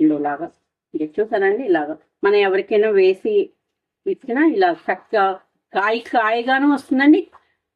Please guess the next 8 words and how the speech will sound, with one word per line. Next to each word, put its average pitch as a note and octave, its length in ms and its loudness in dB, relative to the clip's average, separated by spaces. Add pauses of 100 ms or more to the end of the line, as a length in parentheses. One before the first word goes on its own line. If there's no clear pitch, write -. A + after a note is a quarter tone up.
(440)
గ్రేవీ B3+ 420 0 (320)
గ్రేవీగాను A#3 720 0 (140)
ఉంటుందన్నమాట. D3+ 720 2 (1600)
ఇదండి A#3 340 -2 (140)
గుత్తి C4 260 -4
మువ్వంకాయ F#3+ 640 0 (140)
కూర D#3 240 0
అండి. D3 200 -10